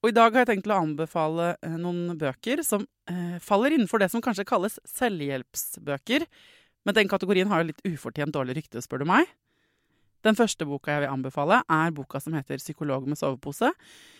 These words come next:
Johanne Refseth, som har skrevet den boka, var jo gjest her for noen uker siden. Den er absolutt verdt å lese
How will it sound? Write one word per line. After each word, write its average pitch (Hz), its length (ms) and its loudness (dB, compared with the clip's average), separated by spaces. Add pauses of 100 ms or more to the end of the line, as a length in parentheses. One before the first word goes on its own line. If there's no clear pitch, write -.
Johanne 220 400 4
Refseth, 214 500 -2
som 190 200 -4
har 190 60 -4
skrevet 175 360 -4
den 170 140 -2
boka, 190 280 2
var 185 180 8
jo 240 120 4
gjest 240 260 0
her 277 220 8
for 240 100 2
noen 254 200 6
uker - 220 -4
siden. 262 180 6 (540)
Den 208 160 6
er 240 140 6
absolutt - 680 0
verdt 175 240 -4
å 190 80 -2
lese 190 380 -2